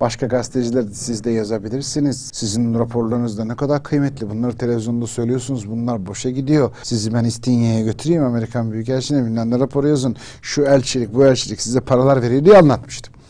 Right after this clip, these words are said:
Şimdi bu, bunların iki tanesini söylemiş. Çok var bir kere, anlattığı kadar değil. Çok daha fazla. Ve ağzından bir rakam kaçırmış, dört yüz dolar diye. Buna da telif demiş. Püf. Şimdi birinci soru şu. Diyor ki kendini savunurken, bunlar diyor açık kaynaklardan.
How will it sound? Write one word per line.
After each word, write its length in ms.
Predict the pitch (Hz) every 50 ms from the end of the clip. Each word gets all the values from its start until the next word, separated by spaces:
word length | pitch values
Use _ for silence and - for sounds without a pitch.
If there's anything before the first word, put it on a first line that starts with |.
| -
Şimdi 280 | - - 131 113 104 113
bu, 420 | 156 220 226 202 196 185 226 - -
bunların 420 | - 135 185 202 190 175 165 180 214
iki 220 | 247 170 - -
tanesini 420 | - 151 127 120 110 - - 202 190
söylemiş. 580 | - - 147 131 113 98 - - - - - -
Çok 320 | - 202 190 - - -
var 160 | 104 92 82
bir 60 | -
kere, 160 | - - 117 107
anlattığı 440 | 113 120 135 139 135 139 131 147
kadar 340 | 139 - 139 131 139 139 127
değil. 140 | 120 107 82
Çok 320 | - - - 143 - - -
daha 180 | 98 90 87
fazla. 460 | 85 - 85 85 82 87 104 139 180 - - - -
Ve 200 | 139 170 196 190
ağzından 540 | 190 190 175 143 131 156 190 202 202 190 - - - - -
bir 80 | 180
rakam 300 | 151 123 - - 104 104
kaçırmış, 520 | - - 104 - - 104 92 85 - - -
dört 280 | 127 117 113 113 -
yüz 160 | 95 90 85
dolar 380 | 85 90 87 85 85 85 - -
diye. 200 | 143 175 185 147
Buna 220 | 147 131 127 127
da 40 | 165
telif 480 | - - - 131 123 110 107 98 - -
demiş. 280 | 85 73 76 - - - -
Püf. 320 | - - - - - - - - - - - - - - - - - - - - - - - -
Şimdi 360 | - - - - 202 190 170 147
birinci 300 | 185 185 202 208 202 165
soru 200 | - 170 156 147
şu. 200 | - - 117 113
Diyor 180 | 170 240 262
ki 120 | 160 175 143
kendini 340 | 165 131 117 107 113 110
savunurken, 400 | 107 - 110 104 104 113 113 131
bunlar 240 | 151 165 170 165 156
diyor 120 | 165 147 131
açık 260 | 139 - - - -
kaynaklardan. 600 | 127 117 104 95 95 - - 90 87 87 90